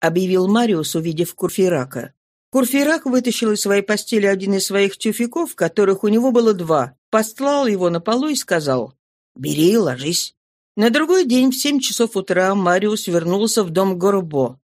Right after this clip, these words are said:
Он расплатился с тётушкой Бугон за квартиру и за всё остальное, заставил нагрузить на ручную тележку весь свой скарб:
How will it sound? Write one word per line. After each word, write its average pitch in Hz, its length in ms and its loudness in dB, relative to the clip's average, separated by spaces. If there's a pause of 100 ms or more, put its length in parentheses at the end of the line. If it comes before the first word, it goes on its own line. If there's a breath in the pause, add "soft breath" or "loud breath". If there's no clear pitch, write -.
(120)
Он 185 160 4
расплатился 185 760 -2
с - 80 -8
тётушкой 185 460 -2
Бугон 208 480 0
за 185 80 -2
квартиру 165 640 0
и 190 120 -2
за 180 140 2
всё 180 180 0
остальное, 165 680 0 (120)
заставил 240 520 0
нагрузить 214 640 0
на 208 100 2
ручную 214 400 2
тележку 202 480 0
весь 196 260 0
свой 220 200 2
скарб: 135 500 -2